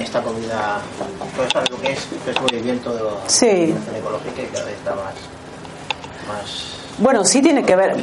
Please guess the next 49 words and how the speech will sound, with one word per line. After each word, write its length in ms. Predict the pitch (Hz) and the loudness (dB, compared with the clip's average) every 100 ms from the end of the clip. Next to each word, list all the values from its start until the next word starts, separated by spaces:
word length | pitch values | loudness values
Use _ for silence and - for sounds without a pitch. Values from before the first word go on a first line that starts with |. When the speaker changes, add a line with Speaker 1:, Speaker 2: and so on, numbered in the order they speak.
| - | 4
Speaker 2:
A, 280 | 170 - | 6 6
a 40 | 175 | 8
ver, 160 | 185 | 6
muchas 300 | - 202 233 | 8 6 8
veces 260 | 240 220 233 | 6 8 6
hay 160 | - 196 | 6 6
gente 260 | 247 269 | 6 6
que, 100 | 269 | 6
por 120 | 202 | 6
ejemplo, 300 | 185 196 185 | 6 8 8
tiene 300 | 180 196 190 | 8 6 6
intolerancia 600 | - 175 175 175 190 202 | 6 6 8 6 6 6
a 40 | 196 | 6
la 100 | 175 | 8
lactosa. 640 | 165 165 - 202 214 254 | 6 2 4 6 8 6
He 40 | 180 | 6
escuchado 360 | 170 190 202 | 4 6 6
casos 300 | 202 220 220 | 8 6 6
de 60 | 190 | 6
gente 260 | 196 196 190 | 4 6 4
que 100 | 170 | 8
tiene 200 | 185 185 | 6 8
intolerancia 440 | 185 180 190 190 | 6 6 6 6
a 20 | |
la 120 | 180 | 8
lactosa, 400 | 170 170 226 226 | 6 6 4 6
pero 180 | 269 175 | 6 6
que 140 | 160 151 - | 6 4 4
cuando 280 | 185 170 165 | 6 6 8
toma 360 | 185 185 170 170 - - - | 6 8 6 0 -12 -2 6
leche 460 | 190 202 220 196 190 160 151 | 6 6 6 4 2 -4 6
directamente 720 | 175 175 175 190 185 190 180 | 6 6 4 6 6 6 6
de 120 | 170 | 8
la 140 | 170 170 | 8 6
vaca 340 | 185 190 - | 4 4 4
no 180 | 175 170 | 6 6
lo 100 | 165 | 6
tiene. 320 | 156 170 170 | 6 6 6
Entonces, 320 | 160 175 190 196 | 6 6 6 6
a 60 | |
lo 80 | 185 | 6
mejor 240 | 180 202 | 6 6
hay 80 | 214 | 6
que 80 | 208 | 6
ver 100 | 185 | 6
si 140 | 190 | 6
es 120 | 185 185 | 6 6
un 280 | 165 175 | 6 6
químico. 580 | 170 233 190 160 - 151 | 8 6 6 6 4 2